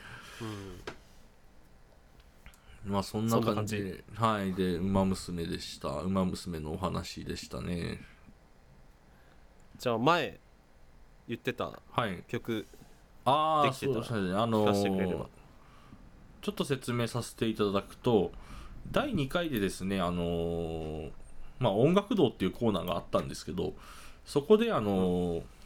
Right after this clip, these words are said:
Speaker 2: じゃあ、三回目何やろうかっていうのを、ちょっと、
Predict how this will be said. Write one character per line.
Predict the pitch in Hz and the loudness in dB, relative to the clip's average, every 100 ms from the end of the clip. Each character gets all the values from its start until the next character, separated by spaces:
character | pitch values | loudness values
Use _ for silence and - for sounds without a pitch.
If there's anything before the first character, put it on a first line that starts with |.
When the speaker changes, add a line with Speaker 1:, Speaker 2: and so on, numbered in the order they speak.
| - - - - | -18 -18 -10 -2
Speaker 2:
じ | |
ゃ | 139 | -2
あ、 | 117 | -2
三 | - 151 | -2 -2
回 | 165 175 | -2 -6
目 | 156 | -2
何 | 135 160 | -2 -2
や | 110 | -2
ろ | 95 | -2
う | 90 | 0
か | 92 90 | 0 0
っ | - | 0
て | 85 | -2
い | 85 | 0
う | 82 | -2
の | |
を、 | 76 67 64 | -4 -6 -8
ち | |
ょ | - | -2
っ | |
と、 | 90 71 | 0 0